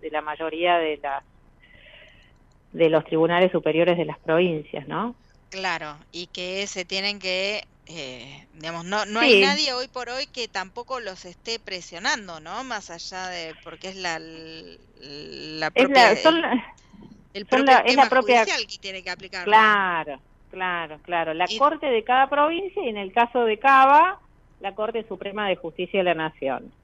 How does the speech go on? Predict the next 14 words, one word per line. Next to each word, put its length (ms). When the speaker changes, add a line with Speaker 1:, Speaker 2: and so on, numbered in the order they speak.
Speaker 1:
Están 340
en 120
incumplimiento 640
con 140
lo 80
que 60
está 160
previsto 320
en 80
la 100
ley, 440
la 120
ley 140
nacional, 540